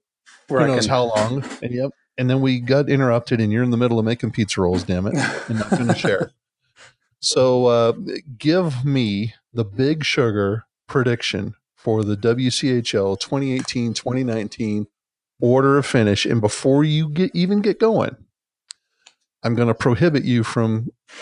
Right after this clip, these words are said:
Speaker 2: picking Oklahoma number one because I don't want you to kiss their butt just 'cause you work at the rink that they play in.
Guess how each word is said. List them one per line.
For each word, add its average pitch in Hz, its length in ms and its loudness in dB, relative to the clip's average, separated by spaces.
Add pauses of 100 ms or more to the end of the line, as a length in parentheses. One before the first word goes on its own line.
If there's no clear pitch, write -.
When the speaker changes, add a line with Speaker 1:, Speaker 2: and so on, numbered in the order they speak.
Speaker 2:
picking 113 360 0
Oklahoma 117 560 2
number 110 240 2
one 104 320 2
because 104 720 0
I 120 80 2
don't 117 140 2
want 117 180 0
you 113 60 -2
to 110 60 2
kiss - 320 -2
their 117 140 2
butt 101 320 2
just 117 220 -4
'cause 104 380 -2 (280)
you 117 140 -2
work 110 260 0
at 117 60 -6
the 107 80 -8
rink 104 220 -4
that 101 100 -8
they 101 120 -2
play 98 280 -6
in. - 140 -8